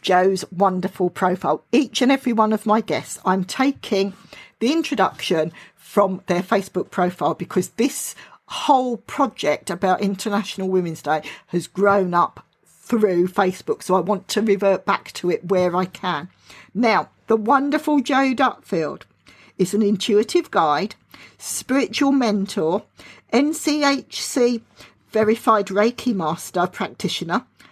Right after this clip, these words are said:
sound healer, holistic therapist, clairvoyant medium, clinical hypnotherapist, qualified teacher and trainer, and a podcast host.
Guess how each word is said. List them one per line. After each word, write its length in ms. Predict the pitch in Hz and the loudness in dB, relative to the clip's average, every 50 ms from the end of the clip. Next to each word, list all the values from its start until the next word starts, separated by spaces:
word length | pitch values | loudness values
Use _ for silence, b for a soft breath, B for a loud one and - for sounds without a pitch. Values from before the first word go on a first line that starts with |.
| b b b b b | b b b b b
sound 520 | - - - - 294 302 302 302 311 - | -14 -4 2 4 4 4 4 2 0 0
healer, 440 | - 220 175 170 143 160 202 262 - _ _ - - | 2 2 2 2 2 0 0 -2 -2 _ _ -14 -4
holistic 560 | - 233 240 262 330 - - - - - - | 0 2 2 2 2 0 0 -2 -2 -2 0
therapist, 800 | - 269 233 196 185 185 - - 156 160 190 - - - - - b b b b b b | 0 0 2 2 0 -2 -4 -4 -4 -4 -4 -6 -10 -20 -20 -20 b b b b b b
clairvoyant 720 | - - - 240 240 320 339 - 330 320 311 294 285 254 233 | -10 -4 0 2 2 2 2 2 2 2 2 2 2 0 2
medium, 580 | 226 220 220 202 185 - 151 123 127 156 214 - _ _ _ _ - | 2 0 2 0 -2 -2 -2 -2 -2 -2 -2 -6 _ _ _ _ -8
clinical 540 | - - 247 277 330 349 - - - 349 302 | -4 0 2 2 2 2 0 0 0 0 2
hypnotherapist, 1000 | 262 285 - - 240 262 - 208 180 170 165 175 - - 165 175 185 - - - B B B B B B B B _ | 0 -2 -2 0 0 0 0 0 -2 -2 -2 -4 -6 -6 -8 -8 -8 -8 -14 -20 B B B B B B B B _
qualified 560 | - - - 247 311 339 - - 320 311 311 - | -6 -2 0 2 2 2 2 2 0 0 0 -2
teacher 480 | - 302 240 - - - - 233 190 - | -4 -4 -4 -4 -6 -2 -2 -2 -2 0
and 160 | - 214 226 | 0 0 0
trainer, 520 | 214 - - 175 156 160 156 147 156 160 - _ B B B B B | 0 0 -2 -2 -2 -2 -4 -4 -6 -6 -8 _ B B B B B
and 120 | 190 175 | -2 -2
a 60 | 196 180 | -2 0
podcast 580 | - - 254 240 - - - 185 185 190 - | 0 -2 -2 -2 -2 -2 -2 -2 -2 -2 -4
host. 300 | - 202 190 185 185 - | -4 -2 -2 -2 -4 -10